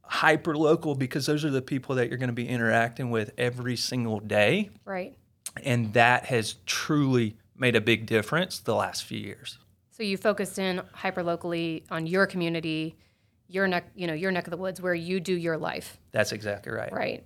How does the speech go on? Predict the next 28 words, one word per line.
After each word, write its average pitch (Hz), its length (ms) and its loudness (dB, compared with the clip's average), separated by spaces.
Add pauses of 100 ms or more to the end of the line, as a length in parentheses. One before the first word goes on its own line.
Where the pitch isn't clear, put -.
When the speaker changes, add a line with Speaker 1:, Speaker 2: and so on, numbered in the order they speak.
Speaker 2:
And 190 100 -2
Speaker 1:
Yep. - 80 -2
Speaker 2:
so 175 300 0 (300)
at 175 120 -6
this 202 160 -2
point, 170 340 -2 (160)
just - 380 -4 (520)
one-off 175 340 0
question 180 280 -2
from 175 140 -6
that, 180 480 -2
do 185 120 -2
you 185 640 0 (720)
shift - 440 -2 (480)
around 185 360 4
a 180 40 4
lot 170 160 4
of 170 60 -6
your 170 100 -2
marketing 170 300 -2
dollars, 180 320 2
or 180 40 -4
do 175 120 -6
you 170 60 0
have 165 120 -4
a 165 60 -6
set - 280 2
amount 175 380 0